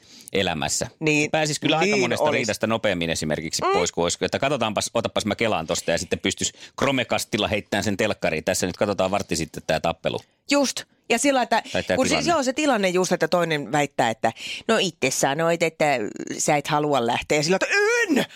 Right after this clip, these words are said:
Speaker 1: Mm.
Speaker 2: En mä nyt niin oo sanonut.
Speaker 1: Mm.
Speaker 2: Ja hirveä väittely siitä,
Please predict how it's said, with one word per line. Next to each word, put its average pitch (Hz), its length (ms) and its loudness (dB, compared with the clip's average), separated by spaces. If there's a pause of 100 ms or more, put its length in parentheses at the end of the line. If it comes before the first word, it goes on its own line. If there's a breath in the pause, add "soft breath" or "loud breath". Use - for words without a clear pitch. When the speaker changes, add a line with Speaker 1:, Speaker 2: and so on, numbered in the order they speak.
Speaker 1:
Mm. 247 160 0
Speaker 2:
En 339 140 2
mä 285 120 2
nyt 302 220 -2
niin 466 220 2
oo - 80 0
sanonut. 208 460 2
Speaker 1:
Mm. 170 160 -4 (100)
Speaker 2:
Ja 196 60 2
hirveä 247 440 2
väittely 233 460 0
siitä, 180 400 2